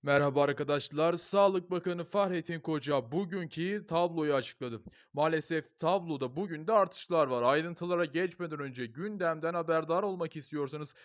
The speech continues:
kanalımıza abone olmayı ve videomuzu beğenmeyi unutmayınız. Bu arada bildirimleri de açmayı unutmayınız. Aynı şekilde açıklamadaki ve yorumlardaki linkten de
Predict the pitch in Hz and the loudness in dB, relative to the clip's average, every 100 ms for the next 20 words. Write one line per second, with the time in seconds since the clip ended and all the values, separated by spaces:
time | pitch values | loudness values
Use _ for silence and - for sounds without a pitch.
0 | - - 226 220 196 165 170 165 165 170 | -6 0 0 0 -2 0 2 2 2 -2
1 | 165 165 165 147 123 151 160 165 165 196 | -2 -2 -4 -2 -4 -4 -6 -6 -8 0
2 | 196 180 165 156 147 151 156 143 180 190 | 0 0 -2 -8 -8 -8 -8 -4 0 0
3 | 143 123 160 175 160 131 117 113 117 117 | 0 -4 -8 -8 -8 -4 -4 -4 -8 -12
4 | 113 120 139 165 _ _ 190 220 220 214 | -12 -10 -10 -10 _ _ 0 0 0 -8
5 | 196 202 202 - 208 202 202 185 185 185 | -2 -2 -2 -6 -6 -6 -2 0 0 0
6 | 190 180 143 156 214 - 175 147 147 226 | -2 -4 -8 -8 -8 -2 -2 0 0 -2